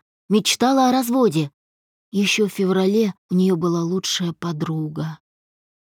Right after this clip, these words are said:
Прошло всего полгода. Даша умерла. Кирилл во второй раз предал ее и исчез.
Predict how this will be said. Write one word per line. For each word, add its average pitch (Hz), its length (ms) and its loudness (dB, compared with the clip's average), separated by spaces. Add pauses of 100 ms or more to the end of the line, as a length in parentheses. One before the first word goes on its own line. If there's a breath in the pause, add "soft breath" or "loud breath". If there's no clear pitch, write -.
(180)
Прошло 196 460 0
всего 196 340 0
полгода. 180 720 0 (640)
Даша 190 360 -2
умерла. 156 640 -2 (600)
Кирилл 220 500 4
во 180 120 0
второй 202 360 2
раз 196 320 0 (120)
предал 185 500 4
ее 156 560 2
и 180 180 0
исчез. - 580 -2